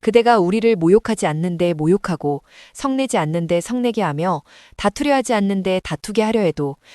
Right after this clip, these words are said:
우리는 그것을 받아들이지 않습니다.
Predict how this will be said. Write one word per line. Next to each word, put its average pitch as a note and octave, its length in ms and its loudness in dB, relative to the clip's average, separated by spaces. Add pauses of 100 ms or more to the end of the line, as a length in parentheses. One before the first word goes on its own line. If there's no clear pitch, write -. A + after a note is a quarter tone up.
(160)
우리는 F3 440 0
그것을 F3 400 -4
받아들이지 F3 540 -2
않습니다. C#3 600 -8